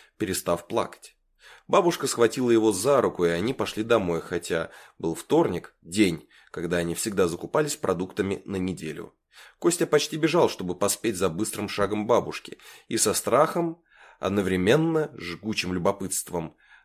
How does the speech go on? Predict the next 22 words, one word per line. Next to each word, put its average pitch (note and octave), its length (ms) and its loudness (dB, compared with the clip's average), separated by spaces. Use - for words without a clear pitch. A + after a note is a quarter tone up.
вслушивался D3+ 920 -2
в E2+ 160 -6
ее F2+ 460 0
разгневанное, F2 1000 -2
неразборчивое E2 1000 -4
бормотание. E2+ 960 -6
«Сначала - 540 -2
твой G#2+ 300 0
отец, B2 400 2
теперь A#2+ 320 0
ты. D3+ 340 -6
Говорила D#3+ 460 2
я: G#2+ 220 2
'Доченька, D3+ 640 4
одумайся!' E3+ 480 6
Нет C#3 240 6
же, B2 100 0
упрямая, A#2 600 2
где C#4 180 -2
она D#4 140 0
теперь, C3+ 340 0
а? G3 220 2